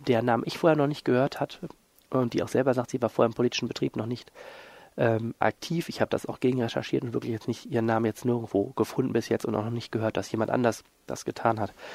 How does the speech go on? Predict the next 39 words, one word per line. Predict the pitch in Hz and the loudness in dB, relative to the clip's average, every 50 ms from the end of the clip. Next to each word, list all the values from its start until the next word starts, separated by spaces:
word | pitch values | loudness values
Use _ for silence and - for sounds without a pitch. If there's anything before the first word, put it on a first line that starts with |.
| - - - - - - - - | -14 -14 -14 -14 -16 -14 -2 2
Ähm, | 113 113 113 113 | 2 4 4 2
die | 123 117 | -2 0
Frau | - - 127 120 | 4 4 4 4
hatte | 120 - - 113 | 4 0 -2 -2
eben | 117 127 - | 0 2 4
auch | - 190 - | 4 4 4
diese | - - 135 123 117 - _ _ _ - - - _ _ _ _ _ _ _ _ _ _ _ _ _ _ _ _ _ _ _ - 135 135 | 2 0 0 0 0 -2 _ _ _ -20 -20 -20 _ _ _ _ _ _ _ _ _ _ _ _ _ _ _ _ _ _ _ -10 -10 -8
Gruppe | 135 - 131 - - 214 196 190 190 - | -2 0 0 4 6 6 8 8 8 6
angeklickt, | - 147 170 175 160 - - 160 151 - | 6 6 4 4 2 2 0 0 0 0
sagt | - - 139 131 - | 0 0 0 0 0
sie, | - 151 135 | -2 0 4
weil | 123 120 120 | 4 4 4
sie | 131 - | 4 2
auch | - - - | 2 2 2
Altersarmut, | - - 135 - 165 - 147 147 156 147 147 - _ - - _ _ _ _ _ _ _ - | 2 2 2 2 2 4 4 4 4 2 0 -2 _ -18 -20 _ _ _ _ _ _ _ 2
ähm, | 151 147 151 147 139 | 4 4 4 4 2
ein | 139 135 | 0 0
schreckliches | - - 139 - - 151 - | -2 -4 -4 -4 -6 -6 -4
Problem | - - 127 131 135 143 151 | -2 0 4 4 4 4 4
findet | - - 151 147 143 - | 2 2 2 2 2 2
und | - - | 0 -2
fand | - - 131 131 | -2 -2 -2 0
die | - 131 | 0 -2
Idee | 113 123 135 - | 0 0 0 0
auch | 123 | 0
super, | - 165 - - 139 | -2 0 2 2 2
den | 131 123 | 2 2
Protest | - - 113 - 120 110 - | 2 0 0 0 0 -2 -2
auf | - | -6
die | - 104 | -8 -8
Straße | - - - 170 185 - 180 | 0 4 6 6 6 6 2
zu | - - - | -2 -4 0
tragen, | - - 113 120 120 113 | 4 6 6 6 6 2
hat | 120 - | -2 -6
sich | - - | -4 -2
dann | 113 110 | 0 0
bereit | 107 104 113 120 - | 2 2 2 2 2
erklärt, | 110 - - 110 - | 0 -2 -2 -2 0
als, | - 104 - | 0 -2 -4